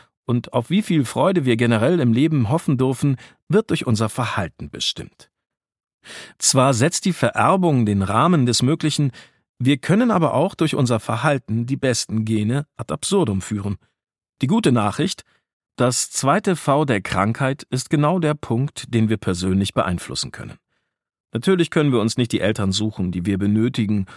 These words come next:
um bei uns eine Langlebigkeit hervorzurufen. Unsere Eltern sind uns vorgegeben,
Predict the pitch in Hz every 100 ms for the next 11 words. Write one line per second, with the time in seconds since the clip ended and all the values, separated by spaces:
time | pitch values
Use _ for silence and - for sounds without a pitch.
0 | - _ 98 87 82 78 113 - 95 85
1 | 95 117 95 69 - - - 73 - 69
2 | - 85 71 - - - _ _ _ _
3 | _ 113 98 - 92 92 110 117 110 107
4 | 117 - 131 117 92 92 92